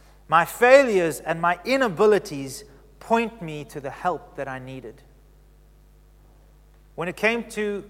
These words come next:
breaking the window, we had to call in the window repair company to come and replace the window.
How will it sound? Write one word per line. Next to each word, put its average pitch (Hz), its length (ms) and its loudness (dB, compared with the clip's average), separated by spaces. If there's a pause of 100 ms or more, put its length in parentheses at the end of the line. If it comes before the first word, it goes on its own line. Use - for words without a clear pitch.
breaking 208 320 0
the 190 80 -4
window, 254 540 2 (1120)
we 139 100 -10
had 139 80 -10
to 135 60 -14
call 156 320 0
in 127 180 -8
the 127 80 -14
window 123 300 -8
repair 117 320 -8
company 110 400 -14
to - 80 -20
come 110 320 -10 (840)
and 117 140 -12
replace 110 400 -12
the 117 80 -16
window. 107 320 -18